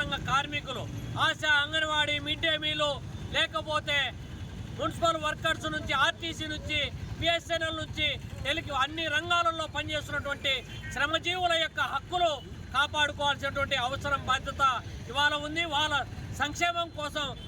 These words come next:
కృషి చేయాల్సినటువంటి అవసరం ఉంది. సంపద అంతా కొంతమంది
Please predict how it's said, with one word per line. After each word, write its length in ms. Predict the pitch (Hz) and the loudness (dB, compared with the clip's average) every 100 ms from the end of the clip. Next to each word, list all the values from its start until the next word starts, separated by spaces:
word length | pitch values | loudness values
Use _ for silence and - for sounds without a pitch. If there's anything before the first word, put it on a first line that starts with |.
| - - | -10 -8
కృషి 220 | 294 302 | -6 -2
చేయాల్సినటువంటి 600 | 302 302 294 285 277 269 | 0 0 0 -2 0 0
అవసరం 400 | 262 277 302 294 285 | 0 2 0 0 -2
ఉంది. 220 | 277 277 233 - - - | 0 0 0 -4 -10 -2
సంపద 360 | 277 320 330 320 | 0 2 2 2
అంతా 280 | 311 311 330 285 - - 269 | 0 2 2 2 -4 -8 -2
కొంతమంది 520 | 311 330 320 311 | 2 2 0 -2